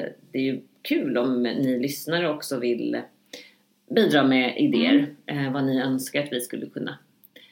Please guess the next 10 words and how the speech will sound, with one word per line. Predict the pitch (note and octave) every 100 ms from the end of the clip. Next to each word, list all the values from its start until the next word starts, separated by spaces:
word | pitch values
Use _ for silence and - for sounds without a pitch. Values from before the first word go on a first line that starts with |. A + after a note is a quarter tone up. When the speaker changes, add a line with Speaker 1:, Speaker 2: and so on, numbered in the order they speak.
| _ _
Speaker 1:
prata | D3+ B2+ - - -
om. | - - - -
Så. | - A#3
Speaker 2:
Mm, | A#3+ C4+ - -
det |
Speaker 1:
För | B3+
Speaker 2:
skulle | - G#3
vara | G3+
jättetrevligt. | G3+ - F3 F#3+
Speaker 1:
Mm. | G3 G3